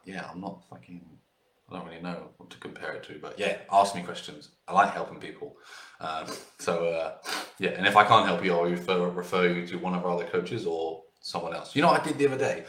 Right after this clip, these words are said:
I actually referred someone else to a competitor for their program, because in that call,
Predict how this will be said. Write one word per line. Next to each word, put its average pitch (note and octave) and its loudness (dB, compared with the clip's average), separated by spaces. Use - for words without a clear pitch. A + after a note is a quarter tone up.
I G2+ 6
actually G#2 -2
referred A2 2
someone G2+ -2
else - -2
to - -6
a F2 -4
competitor F2+ -6
for - -6
their F2+ 2
program, F#2+ -2
because F2+ -2
in A#2 2
that A2 4
call, G2+ 2